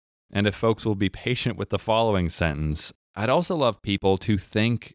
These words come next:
about thinking." At one point, Baddington says that A I might lead to, quote, "a uniformity of thinking," and I would argue that it might lead to a lack of thought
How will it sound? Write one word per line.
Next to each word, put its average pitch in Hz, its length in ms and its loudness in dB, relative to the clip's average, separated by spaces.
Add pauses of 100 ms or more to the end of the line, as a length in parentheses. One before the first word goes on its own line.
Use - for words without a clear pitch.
about 104 400 0
thinking." 76 580 -2 (520)
At 104 160 0
one 120 260 0
point, 92 400 -2
Baddington 90 540 -2
says 85 480 2
that 110 240 0
A 120 180 0
I 117 200 2
might 107 300 0
lead 120 380 0
to, 113 240 2
quote, 104 540 2
"a 98 100 -2
uniformity 107 1080 0
of 98 220 0
thinking," 82 720 0 (200)
and 120 280 0
I 160 100 0
would 220 140 -2
argue 135 540 0
that 104 180 2
it - 180 0
might 107 320 0
lead 110 340 0
to 110 220 2
a - 20 4
lack 104 400 0
of 78 120 -6
thought 73 360 -4